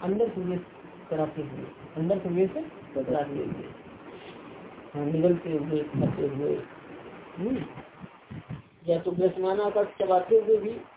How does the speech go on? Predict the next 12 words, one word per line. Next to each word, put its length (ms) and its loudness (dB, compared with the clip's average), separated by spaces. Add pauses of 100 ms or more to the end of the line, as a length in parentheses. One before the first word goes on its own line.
(140)
कर 80 -2
सकते 320 -6
हैं, 240 -2 (1600)
अंदर 240 4
प्रवेश 340 6
कराते 300 -2
हुए 100 -4
भी 220 -6
आगे 0 -
है, 400 -8 (220)
है 140 -4
ना। 280 -8